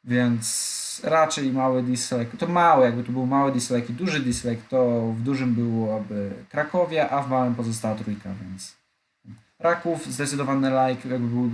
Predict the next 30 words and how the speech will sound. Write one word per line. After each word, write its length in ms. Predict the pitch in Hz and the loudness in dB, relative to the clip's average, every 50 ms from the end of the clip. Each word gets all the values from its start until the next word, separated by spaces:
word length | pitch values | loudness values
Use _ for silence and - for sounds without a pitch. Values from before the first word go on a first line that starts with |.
| 120 120 113 110 - - - - | -4 -4 -6 -6 -8 -10 -6 -4
podział 260 | 127 123 120 123 113 | -2 0 2 2 2
na 440 | 117 113 110 110 110 110 117 120 123 | 2 2 2 0 0 0 2 2 2
like, 280 | 120 120 - - 117 | 0 -2 -4 -4 -2
mały 400 | 117 120 123 123 123 120 117 117 | 0 2 2 4 4 4 2 2
like, 180 | 113 113 110 110 - - - | 2 0 -2 -4 -10 -10 -6
duży 180 | - 120 120 123 | -4 -2 0 2
like, 220 | 123 123 120 120 110 | 2 2 2 2 0
no 60 | 120 | -2
to 140 | 113 - 117 | -4 -4 -4
w 80 | 104 110 | -2 0
małym 260 | 120 117 113 110 110 | 0 2 2 2 0
by 100 | 104 110 | -2 -2
wylądował 600 | 104 110 110 110 107 107 107 104 101 104 104 104 | -4 -4 -4 -4 -2 -2 -4 -4 -2 -2 -4 -2
Bruk, 240 | 101 107 117 117 104 | -4 -4 -4 -4 -4
Bet 200 | 95 107 104 - | -6 -8 -12 -12
i 40 | - | -4
Warta, 680 | - 196 190 180 175 165 151 - - 147 139 135 156 - - - _ _ _ _ | 0 2 2 2 2 0 -4 -4 -2 -2 0 0 -2 -6 -12 -20 _ _ _ _
pozostałe 680 | 147 143 139 131 - - - 135 127 123 123 117 117 | -4 -4 -2 -2 -2 0 2 2 4 4 2 2 0
wylą-, 320 | 113 113 120 117 120 110 107 98 | -2 -2 -2 -2 -2 -2 -2 -4
wylądowałoby 600 | 104 107 113 113 110 101 104 107 107 101 98 98 | -4 -2 -2 -2 -2 -2 -2 -2 0 0 0 -2
w 100 | 101 95 | -2 -2
dużym. 240 | 101 101 95 95 98 - - - _ _ _ _ _ _ _ _ _ _ _ | -2 -2 -2 -4 -6 -10 -14 -18 _ _ _ _ _ _ _ _ _ _ _
Em, 480 | - 110 110 107 107 107 104 104 107 101 - - - _ _ _ _ _ _ _ _ _ _ _ _ _ | -2 0 2 4 4 4 4 2 0 -2 -4 -10 -18 _ _ _ _ _ _ _ _ _ _ _ _ _
Raków, 680 | 131 127 143 139 143 - - 151 143 131 120 - - - | 0 2 4 2 2 0 0 0 0 0 0 -2 -6 -4
em, 520 | 117 120 113 113 110 107 104 98 98 98 - - - _ _ _ _ _ _ _ _ | -2 0 0 0 0 0 -2 -4 -6 -8 -10 -14 -18 _ _ _ _ _ _ _ _
fajna 280 | - 175 160 156 151 | 0 2 2 2 -2
historia, 920 | 151 - 151 - - - 147 143 135 135 139 131 127 123 123 123 120 113 110 113 - - _ - | -4 -4 -6 -4 -2 0 0 0 2 2 2 4 4 4 4 4 2 0 -2 -6 -12 -18 _ -8
nie 140 | 143 135 127 | -4 -2 0
ma 140 | 123 120 113 | 0 0 0
co 300 | 110 - 120 113 110 107 | 0 -2 -2 0 2 2